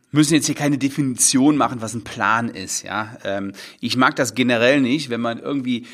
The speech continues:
äh, da auf irgendwelchen Definitionen rumreitet. Wir wissen das alle, ja. Das ist die, die schlauste Idee,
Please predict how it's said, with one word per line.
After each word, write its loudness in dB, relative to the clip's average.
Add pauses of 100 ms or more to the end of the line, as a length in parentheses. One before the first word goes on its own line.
(220)
äh, -2
da 2
auf -2
irgendwelchen 2
Definitionen 2
rumreitet. 0
Wir 2
wissen -4
das -4
alle, 2 (340)
ja. 2 (120)
Das -6
ist -4 (1300)
die, -6
die -4
schlauste 4
Idee, 2